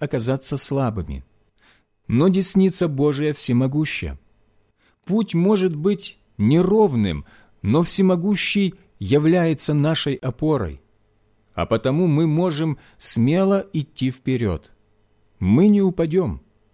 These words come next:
поэтому будем постоянно искать помощи у того, которому подчиняются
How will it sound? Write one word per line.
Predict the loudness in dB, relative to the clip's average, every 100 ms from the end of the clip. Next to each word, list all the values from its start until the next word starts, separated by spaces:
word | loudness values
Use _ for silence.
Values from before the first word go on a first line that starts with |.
| _ _ _ 0
поэтому | 2 2 2 2 2
будем | 2 2 0
постоянно | 0 -2 0 0 2 2 2 0 -2
искать | -2 -4 -2 -2 -4
помощи | -4 -2 -2 -2 -4 -8 -8 -6
у | -2
того, | -2 -2 -2 -2 -6 _ _ _ _
которому | -4 0 0 0 -2
подчиняются | -2 -4 -4 -6 -4 -4 -2 -4 -4 -4 -4